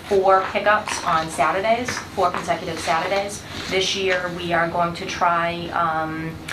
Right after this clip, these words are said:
doing the four consecutive pickups, but they are actually going to be, um, on your pickup day. So if you have a Monday, um, trash pickup, um, schedule,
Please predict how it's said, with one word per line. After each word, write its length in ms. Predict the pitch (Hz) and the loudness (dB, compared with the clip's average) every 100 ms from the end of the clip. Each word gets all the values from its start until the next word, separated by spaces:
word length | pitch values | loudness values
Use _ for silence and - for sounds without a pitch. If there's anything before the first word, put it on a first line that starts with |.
| - - - 175 | -10 -10 -8 -2
doing 500 | 190 185 175 175 170 | 0 0 -2 -4 -4
the 340 | 165 165 160 - - | -4 -4 -8 -10 0
four 160 | 220 220 | 2 2
consecutive 540 | 202 196 190 185 170 | 0 -2 -2 -4 -6
pickups, 560 | 220 214 220 - - - - | -2 2 2 0 -10 -6 -2
but 140 | 175 | 0
they 160 | 180 175 | 0 0
are 60 | |
actually 360 | 175 175 - 175 | 2 0 -2 -4
going 240 | 175 175 | -2 -4
to 100 | 175 | -4
be, 400 | 170 175 170 170 - - - | -6 -4 -2 -4 -6 -12 -6
um, 420 | - 165 156 165 - | 0 0 0 -2 2
on 360 | 180 170 170 | 4 4 0
your 140 | 165 170 | -6 -4
pickup 360 | 196 165 160 | -4 -4 -2
day. 280 | 143 - - - | -2 -2 -4 -10
So 240 | - 165 156 | -4 -2 -2
if 100 | 165 | -2
you 100 | 165 | -2
have 260 | 156 156 | 0 0
a 280 | 156 151 151 | 0 -2 -2
Monday, 600 | 175 208 202 196 196 196 - - | 0 2 2 2 0 -4 -6 -2
um, 400 | 175 170 170 170 | 2 2 0 0
trash 400 | - 175 175 - | 0 0 0 -4
pickup, 380 | 190 180 - - - - - - | 0 0 0 -4 -14 -14 -2 2
um, 720 | 175 170 165 160 160 160 160 - | 4 4 2 0 -2 -8 -10 -10
schedule, 580 | - - 185 196 208 202 | -4 0 0 2 0 0